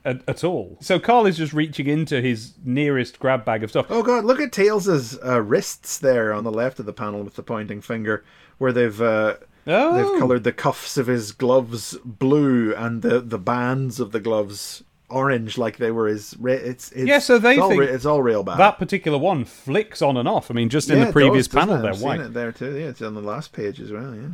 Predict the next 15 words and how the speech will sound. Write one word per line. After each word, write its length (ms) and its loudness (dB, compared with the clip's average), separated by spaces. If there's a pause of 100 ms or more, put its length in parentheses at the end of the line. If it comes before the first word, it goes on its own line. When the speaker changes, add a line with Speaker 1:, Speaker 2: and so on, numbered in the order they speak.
(100)
Speaker 1:
But 180 2
then, 260 6
uh, 440 -2
as 200 4
for 100 -4
Carl 500 4
and 120 0
his 120 -6
collages, 880 -2
the 120 -4
most 340 2
interesting 440 -4
panel 300 -2
is 260 -4
the 220 -6